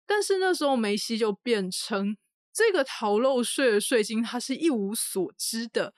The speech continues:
因为他全部都交付给跟爸爸共同经营的境外公司来处理。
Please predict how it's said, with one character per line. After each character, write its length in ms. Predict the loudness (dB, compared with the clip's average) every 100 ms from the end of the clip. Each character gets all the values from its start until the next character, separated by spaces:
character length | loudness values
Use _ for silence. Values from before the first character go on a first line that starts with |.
| -20 -20 _
因 200 | -4 0
为 140 | 0
他 160 | 0 -4
全 300 | -2 -2 -2
部 180 | 0 2
都 180 | 2
交 300 | 0 -2 -2
付 240 | -2 -4 -6
给 260 | 0 0 0
跟 280 | -2 -2
爸 220 | 0 0 2
爸 240 | 0 -2
共 200 | -2 -4
同 300 | -4 -4 -4
经 260 | -4 -2 -2
营 240 | -2 -4
的 140 | -2 -4
境 280 | -2 -2
外 180 | 0 0
公 220 | 0 -2
司 240 | -2 -2 -2
来 200 | 0 -2
处 460 | -6 -10 -10 -6
理。 240 | -2 -2